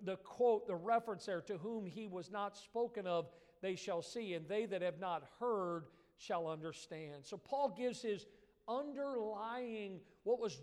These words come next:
driving him, his viewpoint. He says, "Listen, this is, this is my philosophy as a missionary. This is why I'm doing what I'm doing." But notice also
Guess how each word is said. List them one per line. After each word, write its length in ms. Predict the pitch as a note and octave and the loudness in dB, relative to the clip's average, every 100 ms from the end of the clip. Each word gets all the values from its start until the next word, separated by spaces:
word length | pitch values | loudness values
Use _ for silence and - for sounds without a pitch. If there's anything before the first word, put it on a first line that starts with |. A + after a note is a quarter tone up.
| C3 D#3 | -12 -2
driving 540 | G#3+ A3+ B3+ A3 F#3+ | 2 4 4 2 -2
him, 200 | F#3+ F#3 | -4 -2
his 240 | F3+ F3 D3 B2+ | -2 -4 -10 -8
viewpoint. 680 | G#3+ C4+ C#4 - G3+ F3+ - - - A#3+ | -4 -2 -4 -4 -2 -2 -6 -16 -12 -8
He 100 | A#3 | -6
says, 240 | B3 F#3 | -6 -2
"Listen, 320 | C#4 C4+ G#3 | 0 0 -2
this 220 | A#3 - | -4 -4
is, 160 | A#3+ - - - A#3+ | -6 -10 -16 -10 -6
this 180 | C4+ | -4
is 120 | D4+ G#3 | -6 -4
my 220 | A#3 G#3+ | 0 0
philosophy 1040 | G#3+ A3+ G#3 G#3+ B3 C4+ B3+ G#3 A3 F#3+ | -2 -4 -2 0 2 0 -2 -8 -6 -4
as 120 | F#3 | -2
a 60 | F#3 | -4
missionary. 680 | F3 A#3 C#4 C4+ G#3 F#3 E3 - - | -6 -6 -6 -8 -4 -4 -4 -10 -10
This 180 | C4 - | -8 -6
is 140 | G#3+ E3+ E3+ | -8 -10 -6
why 400 | G#3+ A#3 C4+ C4+ | -2 0 0 0
I'm 140 | A3+ G#3+ | -2 -4
doing 360 | E3+ B3 A3 | -2 -2 -2
what 160 | G3 G#3 | 0 0
I'm 180 | F#3+ E3+ | -2 -6
doing." 340 | G3 D4+ A3 E3+ | -8 -4 -4 -4
But 160 | A3 A3+ | -4 -2
notice 340 | D#4 C#4 A3+ | -2 0 -2
also 600 | B3+ C#4+ D4 A3+ G3 F3 | 0 0 2 2 2 2